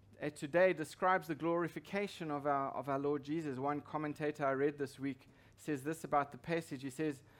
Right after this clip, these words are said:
"This passage is the Mount Everest among the mountain peaks of revelation concerning the person of Christ, the amazing story of how the eternal Son of God stepped out of eternity into time and became a man as God intended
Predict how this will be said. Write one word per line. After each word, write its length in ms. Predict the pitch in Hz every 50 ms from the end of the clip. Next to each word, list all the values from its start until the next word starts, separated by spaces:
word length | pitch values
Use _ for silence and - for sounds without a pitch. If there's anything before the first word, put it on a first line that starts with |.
| - - - - - -
"This 200 | - 190 190 -
passage 560 | - - - 226 233 226 - - 196 185 160
is 100 | 180 165
the 80 | 160 170
Mount 300 | 170 180 180 185 175 - - -
Everest 720 | 208 226 226 240 220 196 151 123 - - - - - - - - - - - - -
among 380 | - 131 143 151 165 170 165
the 60 | 160 156
mountain 500 | 156 156 165 175 196 202 202 208 196 185
peaks 340 | - - 185 180 170 -
of 140 | - 170 147
revelation 840 | 143 160 160 151 156 151 151 156 170 185 175 - - 165 139 127 123 127 - - - - - - - -
concerning 600 | - 151 147 143 - - - 185 180 185 185 175 165
the 80 | 147
person 480 | 135 131 - - 170 170 165 - 165 160
of 140 | 147 135 -
Christ, 540 | - - 180 185 185 175 156 143 - -
the 220 | - 139 139 135 131 131 - - - - - - - -
amazing 560 | 127 139 147 156 175 190 190 175 185 175 156
story 500 | - - - - 185 185 185 180 170 156
of 140 | 143 135 127
how 280 | 123 156 165 175 175
the 120 | 160 156 151
eternal 500 | 147 139 131 - - 180 180 185 175 156
Son 260 | - - 180 175 170
of 140 | 165 147 135
God 320 | 151 151 156 156 147 -
stepped 360 | - - - 180 170 - -
out 200 | - 98 151 175
of 140 | 175 165 156
eternity 680 | 151 - - - 185 185 185 190 190 - - 190 190 180 - - - - - - - -
into 280 | - 185 208 208 - 277
time 540 | - - - 180 160 151 147 147 147 151 139 - - - - - - - -
and 80 | 135 127
became 360 | 131 127 127 - 170 170 165
a 60 | 156
man 440 | 143 139 143 151 160 160 151 135 131
as 140 | 131 127 127
God 260 | - 139 135 135 139
intended 640 | 135 120 131 123 - - 139 131 131 127 127 120